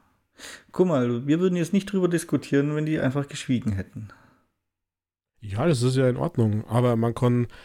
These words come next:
Speaker 2: man kann, man kann sagen, das ist so, und man kann sagen, mi, mi, mi.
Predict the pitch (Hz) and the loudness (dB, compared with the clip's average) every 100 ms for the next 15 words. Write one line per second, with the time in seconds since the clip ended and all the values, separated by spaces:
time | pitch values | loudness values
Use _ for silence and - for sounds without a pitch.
0 | - - 117 120 120 120 117 113 110 107 | -20 -4 0 0 2 2 4 4 2 0
1 | - _ _ _ _ _ _ - 117 123 | -4 _ _ _ _ _ _ -2 0 2
2 | 110 123 123 113 123 120 - 165 196 175 | 2 2 2 0 -2 -2 2 2 2 -2
3 | - - - - _ - 135 131 127 139 | -8 -20 -20 -20 _ -2 2 2 2 0
4 | 123 127 135 160 175 113 104 104 104 | 2 2 2 2 4 2 2 2 -2